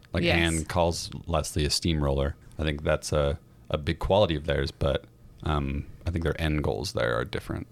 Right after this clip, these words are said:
Speaker 2: Anything else to say on Parks and Rec?
Speaker 1: Nope.
Speaker 2: Brooklyn Nine-Nine.
Speaker 1: Brooklyn Nine-Nine.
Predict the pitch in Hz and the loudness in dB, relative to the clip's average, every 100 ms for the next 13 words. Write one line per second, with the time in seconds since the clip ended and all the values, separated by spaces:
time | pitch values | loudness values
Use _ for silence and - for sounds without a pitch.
0 | - - 185 170 175 - - 185 185 202 | -8 -2 0 0 -2 -2 0 0 0 0
1 | 190 190 190 226 110 113 - 185 202 202 | -2 0 0 0 0 0 -4 -4 -2 0
2 | 220 208 202 196 175 156 147 147 170 - | 0 2 2 2 2 2 2 0 -2 -2
3 | - - 104 101 101 101 87 80 78 80 | -4 0 2 4 4 6 4 4 4 0